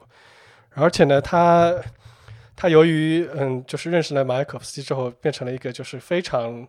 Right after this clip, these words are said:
厉害的这个，就沙龙女主人吧。所以他对男伴侣的这个要求是非常高的，一定要是有学识、有教养，并且最好是有一点权力的人士。所以呢，我们可以看一下她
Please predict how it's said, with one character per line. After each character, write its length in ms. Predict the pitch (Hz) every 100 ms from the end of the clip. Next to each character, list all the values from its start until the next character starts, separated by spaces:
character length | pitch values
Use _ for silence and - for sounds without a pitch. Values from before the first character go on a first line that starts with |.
| _ - - _ -
厉 120 | 135
害 160 | - 123
的 100 | 117
这 140 | -
个， 100 | 117
就 120 | 110 -
沙 200 | - 196
龙 180 | 180
女 80 | 165
主 160 | 175 127
人 160 | 113
吧。 160 | 123 - - - - - - - - _
所 180 | - 139
以 120 | 147
他 140 | -
对 280 | 165 170 151
男 160 | 127 127
伴 160 | 151 175
侣 100 | 127
的 120 | 117
这 100 | 135
个 60 |
要 160 | 123 151
求 240 | 156 120
是 180 | 127 143
非 160 | 123 175
常 220 | - 117
高 180 | 131 147
的， 140 | 135 - _ _ -
一 40 | -
定 100 | 180
要 180 | 151
是 240 | 147 - 143
有 160 | 123
学 240 | 110 - 135
识、 340 | - - 120
有 140 | 120 113
教 260 | 202 151
养， 160 | 127 110 139 123 -
并 120 | 160
且 100 | 151
最 160 | 127 120
好 80 | 127
是 140 | 143
有 120 | 120
一 60 | 127
点 160 | 131
权 240 | 113 - 117
力 100 | 156
的 180 | 127 107
人 200 | 107 110
士。 300 | - 127 113 _ _ - - - - - - -
所 160 | -
以 60 | 127
呢， 260 | 131 131
我 100 | 131
们 140 | 120 127
可 140 | 139
以 200 | 135 123
看 220 | 117 156
一 20 | 131
下 160 | 123
她 400 | 120 127 123 131